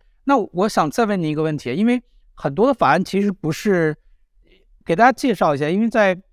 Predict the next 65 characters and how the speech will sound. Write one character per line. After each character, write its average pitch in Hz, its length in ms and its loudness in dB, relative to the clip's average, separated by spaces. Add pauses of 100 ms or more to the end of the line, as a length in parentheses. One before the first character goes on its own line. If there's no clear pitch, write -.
(360)
一 247 120 -2
百 185 100 2
年 156 140 -2
前 214 140 -4
左 160 120 -2
右， 143 80 -2
美 143 160 -2
国 139 160 -2
其 - 100 -6
实 196 120 -2
通 - 220 -6
过 214 180 0
了 139 80 -2
一 131 60 -2
个 147 120 -2
真 196 240 -2
正 185 220 -2
的 131 100 0
对 117 320 -4 (100)
中 160 180 -4
国 151 120 -2
人 117 200 -2
非 202 260 2
常 143 180 -4
非 151 120 -2
常 131 320 -2 (160)
歧 - 180 -4
视 165 160 -2
的 127 140 0
排 135 200 -4
华 135 200 0
法 101 180 -4
案， 117 240 -2
叫 127 140 -2
Chinese 143 460 -2 (180)
Exclusion 143 540 -2
Act。 110 200 0 (500)
那 302 140 4
个 226 100 2
时 - 140 -2
候 165 140 2
呢， 156 160 0
是 - 120 -4
因 180 120 0
为 160 200 -2 (400)
中 202 160 -2
国 175 140 -2
的 180 80 -2
这 175 100 0
个 156 200 -2
派 180 180 -2
了 170 80 2
很 139 100 -6
多 147 140 -2
劳 143 160 2
工， 175 420 -8
非 180 120 0
常 156 160 -6
的 160 80 -4
勤 147 240 -6
劳 147 160 0
肯 113 180 -6
干， 139 240 2
然 117 100 0
后 151 160 -6